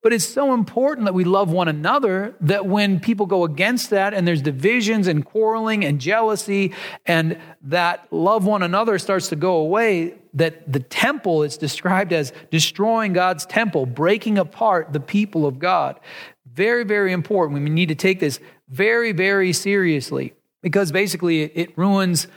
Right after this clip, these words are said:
that Matthew five, the, you know, the city on a hill, that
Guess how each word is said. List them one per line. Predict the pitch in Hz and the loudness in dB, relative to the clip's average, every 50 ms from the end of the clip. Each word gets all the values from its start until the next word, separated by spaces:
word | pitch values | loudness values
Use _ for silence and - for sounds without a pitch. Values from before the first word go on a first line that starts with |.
| - - - _ _ _ | -20 -20 -20 _ _ _
that | 139 156 156 156 151 - 156 | -2 0 0 0 0 -2 -2
Matthew | 160 170 175 175 170 - 190 175 170 165 151 143 127 - - _ _ | -2 0 0 0 0 0 0 2 2 2 0 0 -4 -10 -18 _ _
five, | - 190 180 185 190 190 196 190 190 185 170 147 | -4 -2 0 0 0 0 0 0 -2 -2 -2 -2
the, | 143 143 139 147 - - | -2 -2 -2 -2 -4 -2
you | 160 156 | -2 0
know, | 151 143 147 | 0 0 0
the | 139 147 139 | 0 0 -2
city | - - 202 196 190 185 | -2 0 0 0 2 2
on | 180 170 170 160 | 2 2 2 0
a | 151 | -2
hill, | 135 - 196 202 202 202 196 190 185 185 185 185 | -2 0 0 0 2 2 2 2 2 0 0 0
that | 143 147 143 135 - | 0 0 -2 -2 -4